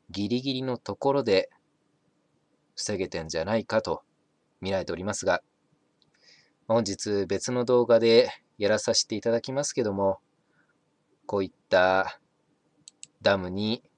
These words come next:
対する理解、知識、元民主党などおかしな野党の議員の皆様において、非常にですね、不足しているということが、今回の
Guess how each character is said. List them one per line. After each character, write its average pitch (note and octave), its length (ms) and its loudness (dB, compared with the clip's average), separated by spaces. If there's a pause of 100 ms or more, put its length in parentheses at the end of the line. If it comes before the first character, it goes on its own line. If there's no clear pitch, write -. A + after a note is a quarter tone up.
(140)
対 G2 200 2
す - 220 -8
る E2+ 220 -6
理 A2+ 160 -4
解、 F2 240 2 (440)
知 B2 140 -2
識、 - 320 -4 (1000)
元 G2 520 2
民 G#2 240 -4
主 - 100 0
党 G#2 220 -2
な G#2+ 100 -2
ど G2 300 2 (160)
お F#2 120 -4
か A2 140 4
し - 160 -2
な F#2 120 -8
野 G#2 180 -4
党 G2 260 0
の A2 340 2 (720)
議 G#2 120 -4
員 F#2 280 -4
の G#2 300 -2 (960)
皆 F#2+ 180 -4
様 D#2 300 -8
に C#2+ 100 -16
お G2+ 80 -2
い A#2 80 -2
て、 - 180 -2 (760)
非 - 240 -8
常 A#2+ 280 0
に D#3+ 100 -4
で C3 100 -4
す - 160 -10
ね、 C3 240 -2 (580)
不 - 100 -8
足 - 240 -4
し - 120 0
て - 120 -8
い G2+ 40 -2
る G2 80 -4
と - 80 -4
い F2 60 -2
う F2 40 -4
こ - 120 -8
と A2 100 -2
が、 F2 240 4 (420)
今 G2 220 -4
回 E2+ 200 -2
の G2+ 360 0